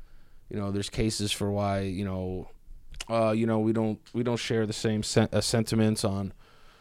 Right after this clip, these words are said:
politics, or, like, we don't share the same interest now that we, we've grown apart. That's what a lot of people say, but it's just like,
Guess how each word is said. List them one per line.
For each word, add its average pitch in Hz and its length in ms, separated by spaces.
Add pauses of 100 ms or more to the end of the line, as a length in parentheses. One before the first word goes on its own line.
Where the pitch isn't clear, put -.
(240)
politics, 110 960
or, 92 100
like, 92 400
we 104 120
don't 104 160
share 107 280
the 101 60
same 101 640 (180)
interest 110 440
now 107 440
that 98 140
we, 98 160
we've 110 260
grown 110 220
apart. 107 480
That's - 140
what 101 100
a 98 40
lot 98 160
of 98 60
people 107 200
say, 104 280
but 98 120
it's - 140
just 104 200
like, 101 280